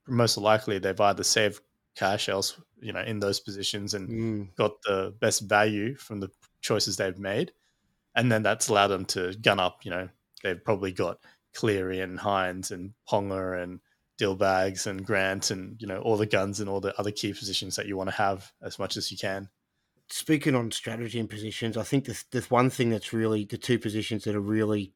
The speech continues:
Speaker 2: doing my head in the most is probably hooker and prop, because I feel like I'm gonna fall into my s-, same old trap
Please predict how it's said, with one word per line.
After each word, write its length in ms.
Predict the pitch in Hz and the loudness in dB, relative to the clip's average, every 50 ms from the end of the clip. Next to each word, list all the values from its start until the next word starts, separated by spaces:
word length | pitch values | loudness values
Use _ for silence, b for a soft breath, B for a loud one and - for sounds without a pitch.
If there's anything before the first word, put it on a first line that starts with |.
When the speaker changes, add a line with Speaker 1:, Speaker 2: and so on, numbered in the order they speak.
| _ _ | _ _
Speaker 2:
doing 220 | - 113 107 107 | 0 2 2 2
my 100 | 107 104 | 2 0
head 180 | 98 104 107 104 | 0 -2 -2 -2
in 140 | 107 104 104 | 0 0 0
the 80 | 104 | 0
most 500 | 101 101 101 101 113 143 170 165 - - | 0 0 0 2 2 2 0 0 -2 -6
is 160 | 113 107 101 - | -6 -6 -6 -6
probably 720 | - - 110 107 107 101 95 110 104 101 98 95 - b b b b b b b b b b b b | -2 0 0 0 0 -2 -2 -2 -2 -2 -2 -4 -8 b b b b b b b b b b b b
hooker 540 | - - - 113 101 - 110 104 104 104 - - | -6 -4 -2 -2 -2 0 0 0 2 0 -2 -4
and 420 | - 113 104 101 101 98 98 92 - _ | -6 -2 0 0 0 0 -2 -4 -8 _
prop, 380 | - - - 110 101 101 - _ | -18 -6 -4 -2 -2 -2 -4 _
because 200 | - 104 98 95 | -8 -8 -6 -6
I 80 | 104 95 | -6 -6
feel 220 | - - - 107 | -6 -6 -4 -4
like 300 | 104 101 92 - - - _ _ _ _ _ _ _ _ _ - | -2 -4 -6 -8 -14 -20 _ _ _ _ _ _ _ _ _ -8
I'm 120 | 101 101 | -4 -2
gonna 160 | 104 101 101 | -2 -2 -4
fall 300 | 98 - - 110 104 104 | -4 -4 -2 -2 0 0
into 220 | 104 101 - - 107 | -2 -2 -4 -6 -8
my 120 | 101 98 | -8 -8
s-, 280 | 95 - - - - - | -8 -10 -12 -12 -12 -12
same 360 | - - - 113 107 104 104 | -12 -8 -6 -4 -4 -2 -2
old 160 | 101 101 101 - | -4 -4 -6 -8
trap 260 | - - 113 95 | -8 -6 -6 -6